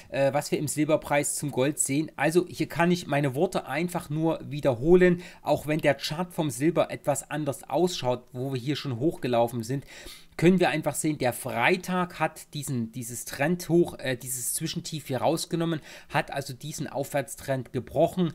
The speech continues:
Allerdings finden wir hier unten halt auch momentan Käufer. Und da kommt's jetzt tatsächlich drauf an, was der Markt hier macht. Ich gehe noch mal ganz kurz zurück hier auf die Woche.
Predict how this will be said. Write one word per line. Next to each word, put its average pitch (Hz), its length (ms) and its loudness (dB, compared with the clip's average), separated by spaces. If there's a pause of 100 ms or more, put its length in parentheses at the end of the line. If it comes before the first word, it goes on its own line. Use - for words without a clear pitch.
(300)
Allerdings 147 520 0
finden 175 460 -2
wir 143 60 -6
hier 131 200 -2
unten 160 340 -2
halt 139 180 -8 (100)
auch 160 240 0
momentan 127 560 -4
Käufer. 123 460 -2
Und 113 180 -6
da 156 160 4
kommt's 170 320 -4
jetzt - 220 -8
tatsächlich 151 560 -6
drauf 123 280 -2
an, 143 220 -2 (360)
was 143 280 0
der 135 160 0
Markt 123 320 -2
hier 139 140 -4
macht. 127 240 -4
Ich 120 140 -14
gehe 170 120 4
noch 180 80 4
mal 160 140 2
ganz 160 240 -4
kurz - 280 -8
zurück 139 240 -4
hier - 200 -4
auf 135 140 -4
die 120 180 -4
Woche. 147 340 4